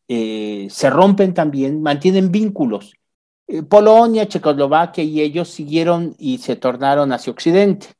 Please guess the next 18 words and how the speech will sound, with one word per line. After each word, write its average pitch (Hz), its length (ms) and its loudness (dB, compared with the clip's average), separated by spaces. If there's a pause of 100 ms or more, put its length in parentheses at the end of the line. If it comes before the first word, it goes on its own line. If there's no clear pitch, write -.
De 185 200 -10
hecho, 185 240 -8
actualmente 90 540 -10
son 95 200 -14
parte, 87 540 -14 (580)
mirando 98 540 -4
hacia 92 200 -8
la 82 120 -12
Unión 90 240 -12
Europea, 127 580 0
¿no? 107 180 -4
Es 113 80 -6
decir, 101 460 -10 (260)
un 107 100 -8
contacto 101 440 -6
estrecho 101 480 -6
con 98 220 -8
Europa. 123 520 -6